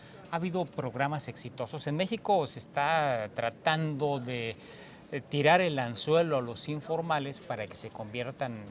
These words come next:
en formales, ofreciéndoles seguro social,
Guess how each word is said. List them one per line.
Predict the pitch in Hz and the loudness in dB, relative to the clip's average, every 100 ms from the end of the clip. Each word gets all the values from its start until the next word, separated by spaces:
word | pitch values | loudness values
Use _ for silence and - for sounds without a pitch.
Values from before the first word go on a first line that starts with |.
| - | -8
en | 143 156 | -6 -4
formales, | - 123 131 143 156 156 143 | -4 -4 0 0 0 -2 -4
ofreciéndoles | 117 117 110 - 123 131 127 117 104 98 | -6 -8 -6 -6 -6 -4 -4 -4 -6 -4
seguro | 117 113 123 127 104 | -6 -6 -6 -6 -6
social, | - 95 - 135 139 156 143 | -10 -12 -6 -2 0 0 -2